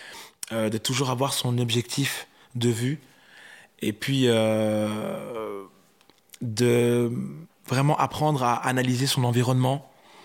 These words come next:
C'est très important en tant qu'artiste de pouvoir comprendre que d'avoir un réseau, c'est important. D'avoir une belle image, c'est important. D'avoir des belles photos, de belles vidéos, d'entreprendre, d'aller toquer aux portes, d'aller faire connaissance avec d'autres danseurs, euh, d'aller au cours de,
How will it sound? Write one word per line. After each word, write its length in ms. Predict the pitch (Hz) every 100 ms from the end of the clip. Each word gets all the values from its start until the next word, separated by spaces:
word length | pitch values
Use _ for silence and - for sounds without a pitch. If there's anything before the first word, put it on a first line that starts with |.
| - -
C'est 140 | - -
très 220 | - 131
important 500 | 123 123 - 117 113
en 40 |
tant 160 | - 110
qu'artiste 720 | - 117 - - 135 - - - - -
de 60 | 120
pouvoir 260 | 107 123 -
comprendre 360 | 123 139 139
que 100 | -
d'avoir 280 | 117 120 135
un 60 | 135
réseau, 240 | 127 127
c'est 120 | 127
important. 440 | 127 - - 113 - _ - - - -
D'avoir 180 | 120 123
une 80 | 120
belle 140 | 131
image, 340 | 127 123 127
c'est 60 | -
important. 500 | 117 - - 117 117 - - - - _
D'avoir 240 | 110 110 110
des 100 | 110
belles 160 | 120
photos, 400 | - 123 - 120
de 80 | 113
belles 180 | 107 117
vidéos, 460 | 120 117 117 113 - - -
d'entreprendre, 580 | 127 123 131 - 123 117
d'aller 240 | 113 113
toquer 260 | 127 127 -
aux 80 | 113
portes, 440 | - 110 - - - - - - - - -
d'aller 220 | 131 135
faire 160 | 135 -
connaissance 380 | 127 123 127
avec 200 | 120 117
d'autres 180 | 113 123
danseurs, 600 | 117 123 - 120 123 120 - - - - - - -
euh, 340 | - - -
d'aller 480 | 120 123 120 139 135
au 80 | 127
cours 260 | - 131
de, 120 | 120